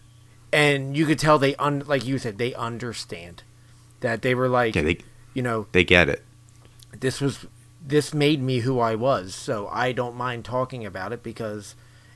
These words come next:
Speaker 1: it put me where I am today." And
Speaker 2: Exactly, and they're, they're getting paid sixty thousand dollars to fly across the country for a weekend.
Speaker 1: Yeah.
Speaker 2: You know what I mean? They're, they get it. They get how important this is to people.
Speaker 1: And then, you know, we've,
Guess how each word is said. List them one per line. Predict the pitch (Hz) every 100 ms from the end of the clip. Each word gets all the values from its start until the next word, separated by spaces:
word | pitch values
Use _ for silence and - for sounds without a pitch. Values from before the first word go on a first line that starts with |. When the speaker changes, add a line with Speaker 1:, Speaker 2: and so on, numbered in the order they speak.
| -
Speaker 1:
it | 120 -
put | 143 139
me | 131
where | 123 127 120
I | 120
am | 117 110 104
today." | - 107 87 - - - - - - -
And | 117 110 107 107
Speaker 2:
Exactly, | 104 107 87
and | 85
they're, | 95 - -
they're | - 98
getting | 98
paid | 92 98 -
sixty | - 98 - 101
thousand | - 92 92 90
dollars | 85 87 85 82 -
to | 82
fly | - 90 82
across | 87 - 87 87 - - - - -
the | -
country | - 95 - 82
for | - 78
a | 80
weekend. | 82 92 80 76 78
Speaker 1:
Yeah. | 123 - - - - - - - - - -
Speaker 2:
You | 101
know | 107 98
what |
I | 85
mean? | 85 85
They're, | 85 92
they | 76 82
get | 87 95 78
it. | - -
They | - 87
get | 92
how | 95 82
important | 80 98 80 78
this | 73 -
is | 73
to | -
people. | 69 71 - 98
Speaker 1:
And | 151
then, | 156 156
you | 160 165
know, | 151 147
we've, | 151 165 139 -